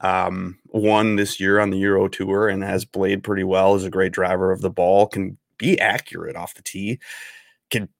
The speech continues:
pretty much find the putter sometimes. He's got a kind of a carefree attitude. We need that older gentleman. It's been, what, the last twelve years, fourteen years at the Open, the average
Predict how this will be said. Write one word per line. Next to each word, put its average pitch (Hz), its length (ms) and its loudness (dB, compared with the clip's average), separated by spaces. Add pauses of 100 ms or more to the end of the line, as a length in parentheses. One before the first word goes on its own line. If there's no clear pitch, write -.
(140)
pretty 117 220 4
much 120 240 4
find 107 360 2
the 107 60 2
putter 104 340 4
sometimes. 104 680 2
He's 98 100 -10
got 120 180 4
a 113 40 0
kind 110 240 2
of 101 40 -2
a 95 40 -6
carefree 98 420 0
attitude. 104 440 -2
We 107 120 -4
need 123 220 0
that 92 160 -4 (200)
older 110 320 6
gentleman. 95 460 2
It's - 180 -2
been, 101 400 2 (760)
what, - 280 0 (300)
the 110 80 4
last 113 560 2
twelve 107 380 2
years, 101 260 2
fourteen 104 460 -2
years 101 260 0
at - 60 -18
the 78 120 0
Open, 110 460 0 (420)
the - 180 -2
average 110 400 2